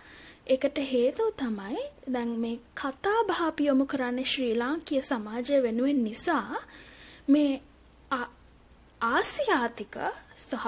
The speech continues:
විශේෂයෙන් දකුණු ආසියාතික අපේ මේ ඉන්දිය, අ, මේ, මේ, ඒ මේ අපේ සබ් කොන්ටිනන්ට් එකේ සවුත් ඒෂියන්ස් අපි අතරේ තියෙන ලොකු, අ, දෙයක් තමයි මේ අනික්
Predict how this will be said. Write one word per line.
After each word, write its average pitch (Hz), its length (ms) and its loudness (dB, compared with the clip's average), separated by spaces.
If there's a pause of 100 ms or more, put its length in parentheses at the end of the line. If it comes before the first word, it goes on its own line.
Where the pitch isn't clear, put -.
විශේෂයෙන් 359 680 2
දකුණු 233 380 -2
ආසියාතික 220 680 -6
අපේ 294 380 2
මේ 220 400 2 (220)
ඉන්දිය, 240 420 2
අ, 240 400 -2
මේ, 202 200 -10
මේ, 202 200 -10 (360)
ඒ 208 140 -4 (140)
මේ 202 240 -8
අපේ 285 220 6
සබ් 294 340 2
කොන්ටිනන්ට් 277 640 10
එකේ 208 220 -2
සවුත් 311 360 6 (140)
ඒෂියන්ස් 277 640 6 (680)
අපි 247 300 4
අතරේ 349 560 2
තියෙන 302 260 4 (120)
ලොකු, 285 680 0 (200)
අ, 247 100 0 (1400)
දෙයක් 240 300 2 (140)
තමයි 233 280 -4 (120)
මේ 311 220 0 (120)
අනික් 247 300 -6